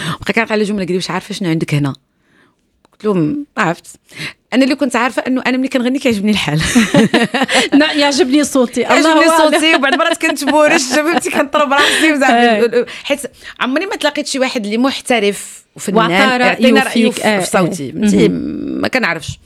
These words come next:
Speaker 1: قال لي: "خصك تغني". قلت له: "لا، راه الاهل ديالي ما يخليونيش". وقال لي: "غتغني".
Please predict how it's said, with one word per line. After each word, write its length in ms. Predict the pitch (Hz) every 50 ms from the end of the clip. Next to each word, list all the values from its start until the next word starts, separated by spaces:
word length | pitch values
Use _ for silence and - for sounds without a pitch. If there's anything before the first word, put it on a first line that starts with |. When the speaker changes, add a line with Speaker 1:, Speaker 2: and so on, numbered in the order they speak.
| _ _ _ _ - 226
Speaker 1:
قال 100 | 202 233
لي: 100 | 226 247
"خصك 240 | - - - 254 247
تغني". 460 | - - 165 170 160 151 151 143 - - _ _ -
قلت 160 | 220 240 -
له: 60 | 269
"لا، 200 | 262 262 262 247
راه 140 | 226 220 202
الاهل 380 | 180 175 - - 202 190 185 170
ديالي 400 | 147 170 160 170 196 214 220 196
ما 220 | 170 160 143 143
يخليونيش". 880 | 151 - - 156 147 151 147 151 170 196 214 208 190 180 175 - - -
وقال 300 | 117 - - - 78 - - _ _ _ _ _ _ _ _ -
لي: 180 | 170 175 165 151
"غتغني". 580 | 135 143 - - 170 143 139 127 120 - -